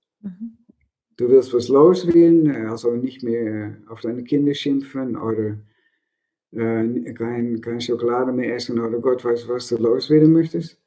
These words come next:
Speaker 2: Oder du willst was kriegen, äh, Ausdehnung deines Bewusstseins oder vielleicht auch noch, äh, das Gefühl, wohlhabend zu sein in aller Hinsichten.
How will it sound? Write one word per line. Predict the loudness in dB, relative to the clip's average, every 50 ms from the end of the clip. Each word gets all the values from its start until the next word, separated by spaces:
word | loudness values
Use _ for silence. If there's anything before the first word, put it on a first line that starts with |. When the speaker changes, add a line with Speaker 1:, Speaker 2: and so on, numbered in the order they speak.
| _ _ _ _ _ _ -10 0
Speaker 2:
Oder | 2 4 6
du | 6 6 8
willst | 8 6 6 6 4
was | 4 4 2 0
kriegen, | 0 6 6 8 8 8 6 6 4 4 2 0 -2 -12 -16 _ _ _ _ _ _ _ _ _ _ _ _ _ _ _ _ _
äh, | -6 -2 0 0 0 0 0 0 2 2 2 2 0 -2 -2 -6 -10 -12 -18 _ _ -20 _ -4
Ausdehnung | -2 0 0 0 0 0 0 0 2 -2 -2
deines | -2 -2 0 -2 -2 -4 -6
Bewusstseins | -4 4 6 6 6 6 2 -6 -4 -2 2 4 4 4 4 2 0
oder | -4 -4 -2 -2 -4 -4
vielleicht | -8 -10 -10 -8 -6 -8 -8 -8 -10
auch | -10 -10 -10
noch, | -10 -10 -12 -12 -14 -20 _ _ _ _ _ _ _ _ _ _ _ _ -4
äh, | -2 -2 0 0 -2 -2 -2 -2 -2 -4 -4 -6 -10 -12 -18 -20 _ _ -20 -20 -18 -12
das | -12 -10 -10 -10 -12 -16
Gefühl, | -14 -4 2 4 4 4 4 2 2
wohlhabend | 2 6 6 6 6 6 4 2 2 0 0 -2
zu | -4 -8 -6
sein | -4 -2 -2 0 0 0 0 -2 -4 -6
in | -10 -10 -10 -10
aller | -10 -8 -8 -8 -8 -10 -12 -16
Hinsichten. | -10 -6 -6 -6 -4 -4 -6 -8 -8 -12 -16 -16 -16 -16 _